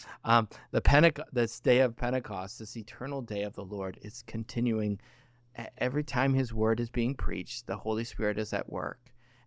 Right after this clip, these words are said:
E-, every time the, the gifts of, of, of our Lord are being given out, the Holy Spirit is at work.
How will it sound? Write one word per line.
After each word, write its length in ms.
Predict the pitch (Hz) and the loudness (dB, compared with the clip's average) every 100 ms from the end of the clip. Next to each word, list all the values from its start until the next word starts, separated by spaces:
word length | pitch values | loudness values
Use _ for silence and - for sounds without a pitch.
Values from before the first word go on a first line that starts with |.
| - | -4
E-, 40 | |
every 360 | - 135 139 139 | 0 2 4 2
time 340 | 127 123 127 | 2 4 4
the, 160 | 110 104 - | 2 -4 -4
the 120 | 110 | -6
gifts 400 | - 117 120 - - | 0 0 0 -6 -4
of, 380 | 117 110 107 - | -2 -2 -4 -10
of, 300 | - 104 - _ _ _ _ | -12 -12 -12 _ _ _ _
of 200 | 117 107 | -4 0
our 160 | 113 123 | 2 2
Lord 260 | 110 107 104 | 2 2 2
are 100 | 104 | 0
being 240 | 107 110 | 0 0
given 300 | 117 110 107 | 0 0 -2
out, 220 | 92 95 _ _ _ _ - | -4 -10 _ _ _ _ -14
the 100 | - | -4
Holy 260 | - 120 | 0 0
Spirit 340 | 127 - 117 110 | 0 2 2 2
is 140 | 107 | -4
at 140 | 107 - | -4 -6
work. 340 | 104 - _ | -10 -14 _